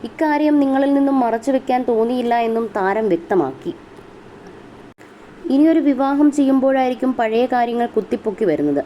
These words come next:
അങ്ങനെ ഒരു സാഹചര്യത്തിന് അവസരം നൽകാതിരിക്കാനാണ് ഞാനായിട്ടെല്ലാം തുറന്നു പറയുന്നത്," എന്നായിരുന്നു ആരതി പറഞ്ഞത്.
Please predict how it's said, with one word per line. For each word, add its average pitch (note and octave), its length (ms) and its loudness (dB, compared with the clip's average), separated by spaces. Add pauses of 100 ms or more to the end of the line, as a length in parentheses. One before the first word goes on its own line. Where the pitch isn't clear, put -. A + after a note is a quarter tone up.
അങ്ങനെ E3+ 320 2
ഒരു A3+ 100 2
സാഹചര്യത്തിന് A3+ 800 -2
അവസരം G3 400 -4
നൽകാതിരിക്കാനാണ് G#3+ 840 -2 (520)
ഞാനായിട്ടെല്ലാം C4 800 0
തുറന്നു A#3 320 2
പറയുന്നത്," A#3 400 -2 (100)
എന്നായിരുന്നു E3 580 2
ആരതി F#3+ 340 -2
പറഞ്ഞത്. C#3+ 340 -2